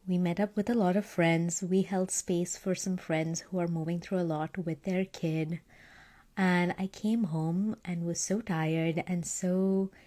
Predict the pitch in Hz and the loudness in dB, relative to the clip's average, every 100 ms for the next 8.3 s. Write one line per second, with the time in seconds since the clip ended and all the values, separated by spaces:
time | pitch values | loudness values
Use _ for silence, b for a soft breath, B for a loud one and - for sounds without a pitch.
0 | B B 196 - - 269 262 175 160 156 | B B -4 -2 2 2 4 4 4 0
1 | - _ 185 180 208 - 226 214 180 165 | -6 _ -2 0 0 -2 0 2 2 2
2 | 160 156 165 208 190 165 156 151 156 b | -2 -4 -4 -2 0 0 0 -2 -6 b
3 | b b b - 180 175 185 202 392 - | b b b -6 -2 0 0 -2 -8 -4
4 | 226 196 175 175 175 - - 185 170 156 | -2 2 2 4 2 -2 0 4 4 4
5 | - 175 175 - 233 165 156 - 190 175 | 2 0 -4 -2 -2 0 -2 -2 0 2
6 | 160 170 156 151 156 160 - - - 165 | 0 -4 -4 -4 -4 -6 -12 -20 -8 -6
7 | 170 180 160 139 165 160 151 156 147 151 | -4 -4 -8 -2 0 0 -2 -4 -2 0
8 | 165 208 | 2 0